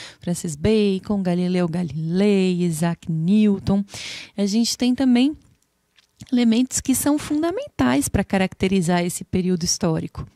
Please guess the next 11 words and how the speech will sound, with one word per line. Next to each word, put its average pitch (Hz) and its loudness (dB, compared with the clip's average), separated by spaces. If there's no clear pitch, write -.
né? 220 2
Então, 220 -2
talvez 233 -2
a 262 -4
gente 254 -6
possa 240 -6
começar 220 -8
colocando 214 -6
assim, 202 -6
no 180 -4
tempo, - -4